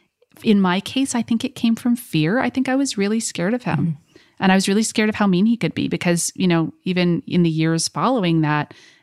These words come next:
Speaker 1: every time I saw him, he had something mean to say. And when somebody has something mean to say to you, but the history of your relationship with that person is one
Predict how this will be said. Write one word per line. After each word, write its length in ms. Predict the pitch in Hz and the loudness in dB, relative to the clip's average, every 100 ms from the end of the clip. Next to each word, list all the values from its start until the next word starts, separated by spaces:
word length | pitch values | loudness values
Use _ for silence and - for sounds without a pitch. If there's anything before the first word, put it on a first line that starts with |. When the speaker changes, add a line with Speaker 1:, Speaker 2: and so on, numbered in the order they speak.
| - | -4
Speaker 1:
every 220 | 196 240 | -2 0
time 180 | 233 185 | 0 0
I 20 | |
saw 180 | 160 196 | 0 0
him, 100 | 190 | 0
he 60 | 175 | 0
had 120 | 175 | -2
something 280 | - 170 165 | -4 0 0
mean 240 | 165 208 | 2 0
to 100 | 214 | 0
say. 300 | 170 - - | -4 -2 -2
And 120 | - 170 | 0 0
when 100 | 170 | 0
somebody 280 | 208 226 | 0 0
has 160 | 202 180 | 0 -2
something 260 | - 175 170 | -2 0 2
mean 220 | 180 214 | 2 0
to 100 | 208 | -2
say 240 | - 170 | -4 -2
to 80 | 165 | 0
you, 300 | 160 160 156 - - - _ - | 0 0 -2 -6 -20 -20 _ -8
but 240 | 160 - - 208 156 _ _ _ _ _ _ - | 0 0 -2 -14 -14 _ _ _ _ _ _ -6
the 140 | 180 | -6
history 600 | 160 233 254 - 185 160 | 0 0 0 -2 0 0
of 140 | 156 156 | 0 0
your 80 | |
relationship 360 | 156 170 240 208 | 0 2 0 -2
with 80 | 170 | -2
that 120 | 156 | -4
person 300 | - 156 - | -4 -4 -2
is 160 | 160 156 | -2 0
one 340 | 160 156 156 | 0 2 0